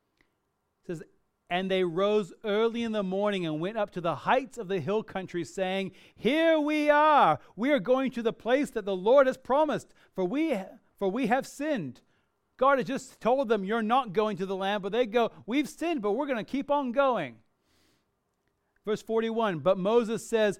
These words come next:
"Why are you transgressing the command of the Lord when that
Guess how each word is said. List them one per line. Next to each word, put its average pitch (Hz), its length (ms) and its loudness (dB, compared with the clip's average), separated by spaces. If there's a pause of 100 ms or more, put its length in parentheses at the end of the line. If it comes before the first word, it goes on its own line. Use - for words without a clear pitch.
(140)
"Why 254 480 6
are 220 300 2
you 214 480 -4
transgressing 220 960 -4
the 202 80 -4
command 214 680 -4
of 233 100 2
the 220 120 0
Lord 214 400 2
when 196 260 -4
that 220 240 0